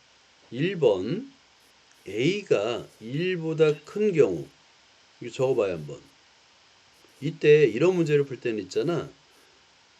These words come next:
이제 망설임 없이, 망설임 없이 어떤 특정한 수를 대입해요. 일보다 큰. 예를 들어서 A에다가 그냥 사.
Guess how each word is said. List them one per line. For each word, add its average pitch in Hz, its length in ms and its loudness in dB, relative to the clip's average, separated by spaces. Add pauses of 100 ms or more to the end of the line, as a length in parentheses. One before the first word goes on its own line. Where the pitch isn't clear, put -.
(100)
이제 139 80 -4
망설임 175 680 0
없이, 113 340 -2
망설임 131 460 -4
없이 113 540 -6
어떤 139 380 0
특정한 175 440 0
수를 180 400 -4
대입해요. 123 500 -4
일보다 120 360 -4
큰. - 440 -12 (180)
예를 143 180 0
들어서 143 580 0 (1400)
A에다가 135 520 0
그냥 110 320 -6
사. 143 260 -8